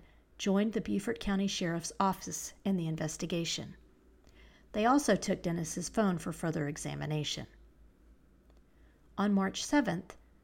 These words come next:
John Calvert's silver Mercedes was located in the parking lot of the Hilton Head Marriott Resort and Spa in Palmetto Dunes off Highway two seventy-eight.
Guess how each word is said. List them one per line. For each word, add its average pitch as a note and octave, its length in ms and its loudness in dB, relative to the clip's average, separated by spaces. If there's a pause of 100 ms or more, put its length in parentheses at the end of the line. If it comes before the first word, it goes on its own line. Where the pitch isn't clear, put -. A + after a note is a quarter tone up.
John F#3+ 240 2
Calvert's G#3+ 480 0
silver G#3 320 0
Mercedes F#3 640 0
was G3 220 -2
located A3+ 420 4
in G3 80 0
the F#3 80 -2
parking G#3 400 0
lot G3 240 0
of F#3 140 -4
the F3 80 -2
Hilton G3+ 320 -4
Head G#3 280 -2
Marriott G#3 460 2
Resort F#3 360 -2
and A#3+ 100 -4
Spa F3+ 420 0 (320)
in G3 140 0
Palmetto F#3 440 2
Dunes F3 540 -2 (320)
off F#3 160 -2
Highway E3+ 320 2
two D#3+ 220 -2
seventy-eight. D#3+ 680 -2